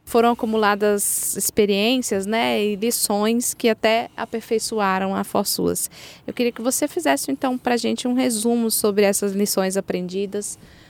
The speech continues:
sobre aquilo que foi feito na Forçuas no Rio Grande do Sul. E até, é, vamos logo homenagear aqui antes da sua fala todos os que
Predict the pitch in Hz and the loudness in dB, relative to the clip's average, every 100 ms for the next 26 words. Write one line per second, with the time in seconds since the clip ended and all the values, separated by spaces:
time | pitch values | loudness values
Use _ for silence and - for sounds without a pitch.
0 | - - 196 202 214 196 - 196 190 190 | -20 -8 -6 -4 -2 -2 -2 -6 -4 -6
1 | 185 190 185 - 185 - 190 190 190 185 | -6 -8 -10 -8 -10 -8 -8 -6 -8 -6
2 | 185 190 185 185 - 233 294 - - - | -6 -8 -10 -10 -6 -4 -4 -8 -20 -20
3 | - - - 214 214 220 - - 226 254 | -20 -20 -10 -2 0 0 -2 0 2 2
4 | 339 370 _ - - 202 196 196 - - | 0 -4 _ -10 -6 -4 -4 -6 -8 -12
5 | - 196 202 214 214 214 233 240 - 240 | -6 -2 -2 -2 -2 0 0 -4 -2 0
6 | 269 277 262 254 254 202 202 220 214 226 | 2 0 0 0 2 2 2 0 -4 -4
7 | 208 202 - 208 - 196 - 185 185 196 | -6 -6 -10 -8 -6 -8 -6 -4 -4 -6
8 | - 196 202 214 208 - - 214 - - | -6 -4 -4 -6 -8 -10 -10 -8 -8 -4
9 | 202 196 190 | -2 0 -2